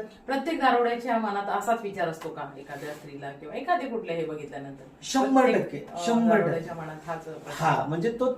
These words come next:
Speaker 2: त्याचा, त्याचा दोष नाहीये, त्याच्यात त्याचा दोष, दोष नाहीये. आपण जर एखादी झोपेची गोळी जर घेतली,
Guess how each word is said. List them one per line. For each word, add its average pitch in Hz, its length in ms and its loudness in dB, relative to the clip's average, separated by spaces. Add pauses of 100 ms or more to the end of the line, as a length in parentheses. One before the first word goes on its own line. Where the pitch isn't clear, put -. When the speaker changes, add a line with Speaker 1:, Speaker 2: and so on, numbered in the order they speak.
(420)
Speaker 2:
त्याचा, 208 300 6 (320)
त्याचा 196 260 8
दोष 208 320 8
नाहीये, 156 360 0 (1800)
त्याच्यात 170 340 6 (300)
त्याचा 170 300 8
दोष, 180 360 4 (100)
दोष 170 300 4
नाहीये. 127 460 -2 (380)
आपण 233 520 2
जर 196 420 6 (1040)
एखादी 214 460 2
झोपेची 175 480 2
गोळी 226 300 6
जर 202 160 8
घेतली, - 460 -2